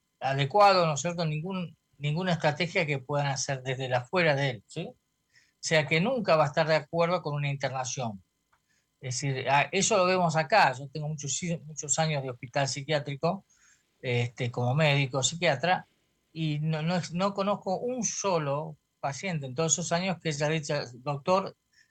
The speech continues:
yo estoy acá porque estoy loco", si no tienen conciencia de enfermedad. En, en, por eso, uno. Dos, este, eh, el hecho de que, ah,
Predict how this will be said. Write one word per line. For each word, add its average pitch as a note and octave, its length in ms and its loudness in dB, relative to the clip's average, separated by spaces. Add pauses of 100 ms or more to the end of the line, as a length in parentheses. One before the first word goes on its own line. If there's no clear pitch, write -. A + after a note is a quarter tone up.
(100)
yo E3+ 140 -4
estoy E3+ 200 0
acá E3 260 2
porque C#3+ 220 -4
estoy D3+ 240 -4
loco", A2 400 -8
si C3 180 -8
no D3 140 -4
tienen F3 220 -2
conciencia D3 500 -2
de - 20 0
enfermedad. G#2 440 -8 (220)
En, D#3+ 280 -2
en, E3 300 -2 (180)
por G3 180 2
eso, D3+ 400 0
uno. C3+ 460 -4
Dos, F3+ 400 0 (720)
este, D#3+ 680 -4 (440)
eh, D#3+ 580 -4
el F#3 100 -2
hecho A#3 220 0
de F#3 200 0
que, E3 340 -2
ah, D3+ 280 0